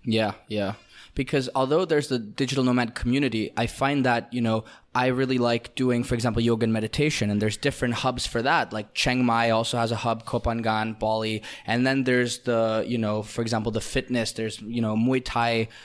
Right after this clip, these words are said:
uh, you know, spots all over Thailand. Then in Europe, there's the whole polyglot, you know, European community, whatever. So depends on your interest. You can go to different places, and because everyone's different, we're not all gonna go to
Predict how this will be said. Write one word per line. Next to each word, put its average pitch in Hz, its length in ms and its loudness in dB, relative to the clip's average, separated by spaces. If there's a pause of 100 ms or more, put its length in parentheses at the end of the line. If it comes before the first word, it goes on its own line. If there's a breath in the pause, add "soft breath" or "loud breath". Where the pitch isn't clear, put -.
(220 loud breath)
uh, 104 600 0 (220)
you 123 120 -2
know, 113 140 0
spots - 420 0
all 113 140 2
over 110 220 0
Thailand. 107 640 0
Then 110 200 2
in 117 180 0
Europe, 135 420 4
there's 120 180 0
the 120 80 0
whole 117 160 0
polyglot, 120 920 0
you 117 100 -2
know, 110 80 2
European 117 680 0
community, 117 460 0
whatever. 117 360 0 (280 loud breath)
So 123 320 0 (180)
depends 165 360 -2
on 147 100 2
your 123 160 2
interest. 139 460 -2
You 127 60 0
can 120 160 0
go 139 140 2
to 147 80 0
different 120 380 -4
places, 139 500 0
and 113 120 2
because 143 300 -2
everyone's 123 340 0
different, 160 460 -2 (300 loud breath)
we're 123 140 2
not 156 240 0
all 123 240 2
gonna 113 200 -2
go 117 240 2
to 107 420 0